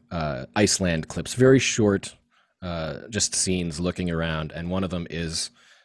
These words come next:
my experience near the top of Kristnutinder. And, uh, yeah, I ha-, had to document that. It was just beautiful.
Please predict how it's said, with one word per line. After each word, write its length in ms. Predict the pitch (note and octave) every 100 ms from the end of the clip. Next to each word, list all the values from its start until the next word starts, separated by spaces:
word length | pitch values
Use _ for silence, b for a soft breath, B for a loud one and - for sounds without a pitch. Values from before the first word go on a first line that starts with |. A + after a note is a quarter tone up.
| b
my 80 | E2+
experience 760 | E2 - E2+ E2 E2 - - - G2
near 400 | A2 A#2+ G#2+ F2+
the 80 |
top 260 | - F2+ E2+
of 120 | E2+
Kristnutinder. 720 | - F2 - D#2+ - D2+ C2+ - b b b b b b b b -
And, 340 | C#2+ C#2 C#2 C2+
uh, 200 | A1+ -
yeah, 140 | D#2
I 40 | C#2
ha-, 180 | A#2+ -
had 220 | D3 -
to 60 |
document 480 | D#2+ C#2+ - B1 G1+
that. 160 | - -
It 60 |
was 100 | E2+
just 180 | D2 -
beautiful. 380 | C2+ B1+ - -